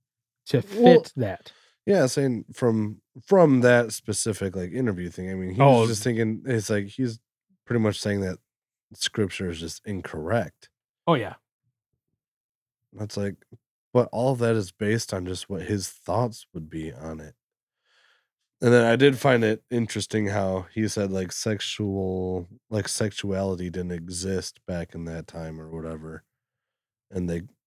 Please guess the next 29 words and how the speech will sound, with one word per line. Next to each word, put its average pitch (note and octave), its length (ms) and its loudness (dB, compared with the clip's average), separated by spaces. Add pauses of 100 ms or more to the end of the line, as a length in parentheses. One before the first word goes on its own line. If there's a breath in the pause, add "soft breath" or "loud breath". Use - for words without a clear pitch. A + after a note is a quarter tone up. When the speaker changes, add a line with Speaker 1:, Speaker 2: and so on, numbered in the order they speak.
(300)
Speaker 2:
and G2+ 100 -10
I F#2+ 80 -6
was F2 120 -8
just F#2+ 180 -10
like, E2+ 200 -6
"Wait, D#2+ 260 -12 (400)
what? F3+ 260 -6 (1900)
How - 300 -6
would C#3 220 0
it B2+ 120 0
not? G2 380 -6 (880)
We've G#2+ 380 -6
been, A2 380 -2 (720)
<laughs> - 0 -
we've D#3+ 1000 0 (1120 loud breath)
been E3+ 260 4
the C3+ 140 2
same C#3+ 420 2
since C#3 340 -2
the G#2 120 -4
beginning G#2 480 0
as F2+ 160 -6
far G2+ 180 -4
as, F#2+ 140 -4
like, F2 160 -4
I F2 100 -8
guess, F#2 240 -6
n-, G2 140 -8
having, F#2 460 -6